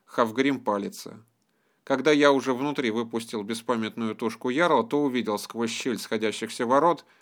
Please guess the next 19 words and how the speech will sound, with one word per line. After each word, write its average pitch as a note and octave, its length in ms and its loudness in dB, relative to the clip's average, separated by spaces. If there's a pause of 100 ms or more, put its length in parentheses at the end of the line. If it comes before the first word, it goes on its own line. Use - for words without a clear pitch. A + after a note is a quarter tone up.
(240)
что - 260 0
любимец E3 580 2
Одина C#3+ 420 2
летит B2+ 380 0
прямо C3+ 280 2
на C3+ 120 -2
меня, A#2 420 -4 (420)
огромными C#3 640 0
прыжками, B2+ 600 -2
метра B2 340 -2
по A2+ 180 -2
три B2+ 180 -4
каждый, G2 540 -6 (380)
опередив C#3 560 2
соратников C#3 760 0 (360)
на A#2+ 160 -2
добрых C3+ 400 0
двадцать A2+ 360 0
шагов. A2 400 -6